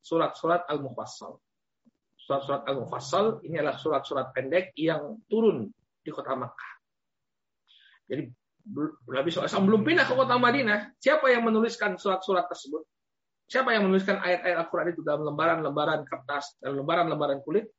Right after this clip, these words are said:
Tangannya Utsman ibn Affan.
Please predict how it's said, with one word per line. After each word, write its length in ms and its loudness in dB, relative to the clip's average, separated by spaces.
Tangannya 400 -4
Utsman 560 -6
ibn 160 -10
Affan. 720 -12